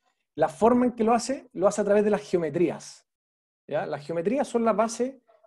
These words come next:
de todo lo que subyace al campo expresado. Entonces, y dentro de la geometría vamos a, vamos a ver el,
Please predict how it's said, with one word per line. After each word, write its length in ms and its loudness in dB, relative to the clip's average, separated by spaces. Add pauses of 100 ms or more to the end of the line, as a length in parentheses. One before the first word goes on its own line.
de 460 4
todo 220 2
lo 120 2
que 100 -4
subyace 440 -2
al 80 -4
campo 260 -4
expresado. 640 -12 (420)
Entonces, 540 -2 (240)
y 100 -2
dentro 300 2
de 80 4
la 60 2
geometría 600 0 (140)
vamos 480 0
a, 260 2
vamos 320 -2
a 60 0
ver 160 2
el, 280 0